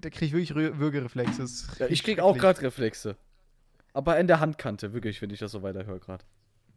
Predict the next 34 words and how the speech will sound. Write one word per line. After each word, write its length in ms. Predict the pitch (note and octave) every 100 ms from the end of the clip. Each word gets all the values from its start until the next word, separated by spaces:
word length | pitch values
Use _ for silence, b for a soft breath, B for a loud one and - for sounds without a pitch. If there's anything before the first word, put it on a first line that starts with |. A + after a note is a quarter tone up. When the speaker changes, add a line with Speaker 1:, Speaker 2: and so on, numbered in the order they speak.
| -
Speaker 1:
Also 260 | - C3 C#3
wirklich 260 | C#3 C#3 -
spülen 380 | - F3 F3+
über 200 | E3+ D#3+
Saugen. 300 | D3+ D3+ D#3
Speaker 2:
Sorry. 260 | C#3+ C3 B2
Speaker 1:
Du 80 | D3
bist 200 | D3 -
der 120 | C#3+
einzige 340 | E3+ E3+ E3 E3
Mensch 200 | E3 D#3
auf 60 |
dem 120 | E3
Planeten, 260 | D3 D#3 D#3+
der 80 | D#3
das 80 | D4
Speaker 2:
Nee, 60 |
Speaker 1:
sagt. 200 | A#3 C3
Speaker 2:
das 160 | B3 -
können 180 | D4 C#4+
jetzt 180 | C#4 -
gleich 200 | B3+ C4+
mal 60 |
die 80 | B3
Zuschauer 400 | - C#4+ C#4 A#3+
entscheiden, 400 | F3 D3+ G#2+ G#2+
weil 100 | E3+
ich 140 | A#3+
glaub, 160 | - B3
dass 140 | C4
die 100 | - F#3+
Zuschauer 640 | C4+ C#4 F3+ D3+ F3 G3
wissen, 380 | B3 - G3 A#3 b b b
was 220 | G3 -